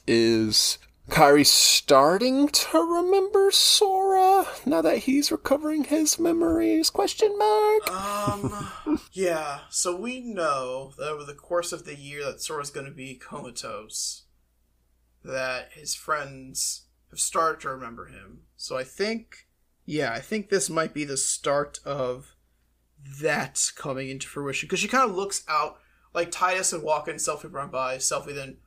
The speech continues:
Speaker 2: walks up to Kairi, Kairi's just staring into the ocean with kind of, like, n-, not to be offensive, but, like,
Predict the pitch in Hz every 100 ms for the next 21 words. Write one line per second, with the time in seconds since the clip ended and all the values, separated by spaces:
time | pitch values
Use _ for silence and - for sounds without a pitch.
0 | _ - 151 147 - - - 135 135 131
1 | - 135 147 - - 160 147 147 151 151
2 | 131 - 147 - 202 214 - _ _ -
3 | - - 180 165 156 147 - _ _ _
4 | _ - - 175 175 165 160 151 147 147
5 | 147 165 160 151 131 135 -